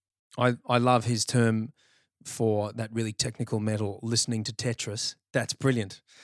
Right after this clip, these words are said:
I will be using that in the future, Joel. So I might, I might actually be stealing that phrase, mate. Well done. And also, he's a fellow Whitesnake fan. I mean, of course, he's a Whitesnake fan, but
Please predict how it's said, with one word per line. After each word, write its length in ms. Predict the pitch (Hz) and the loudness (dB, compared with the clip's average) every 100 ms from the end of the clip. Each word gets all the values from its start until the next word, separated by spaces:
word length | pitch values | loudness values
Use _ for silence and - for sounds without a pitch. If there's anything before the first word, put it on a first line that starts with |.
| - - - | -20 -18 -4
I 80 | 110 | -2
will 140 | 110 | -2
be 80 | 107 | -2
using 360 | 107 110 113 107 | -2 0 0 -4
that 200 | 101 - - | -6 -10 -8
in 120 | 113 | -6
the 60 | 98 | -6
future, 360 | - 107 - | -6 -6 -4
Joel. 300 | 101 104 104 113 | -6 -4 -4 -4
So 320 | - 101 98 _ _ _ _ - | -4 -6 -8 _ _ _ _ -10
I 80 | 117 | -8
might, 240 | 101 104 - | -4 -6 -4
I 60 | 107 | -4
might 200 | 104 98 | -2 -4
actually 220 | - 110 | -4 -6
be 100 | 101 | -2
stealing 440 | - 123 107 101 | -2 0 -4 -4
that 160 | 98 101 | -8 -10
phrase, 340 | - 98 92 | -8 -8 -6
mate. 180 | 101 101 - _ | -8 -10 -14 _
Well 140 | 113 101 | -8 -8
done. 280 | 101 95 92 _ _ _ _ - - _ _ _ _ _ | -8 -10 -14 _ _ _ _ -20 -20 _ _ _ _ _
And 120 | 151 160 | 4 6
also, 300 | 190 190 156 | 6 6 4
he's 120 | 139 | 2
a 40 | |
fellow 260 | - 160 131 | 4 4 4
Whitesnake 560 | 123 190 - 143 117 | 4 2 2 0 -4
fan. 120 | - 117 | -6 -4
I 20 | |
mean, 140 | 139 | -4
of 60 | 139 | 2
course, 200 | 202 - | 2 2
he's 120 | 117 | 0
a 60 | 107 | -2
Whitesnake 500 | 123 127 - 101 - | 0 0 -2 -6 -10
fan, 320 | 95 90 131 _ _ _ _ _ | -14 -12 -16 _ _ _ _ _
but 180 | 117 | -4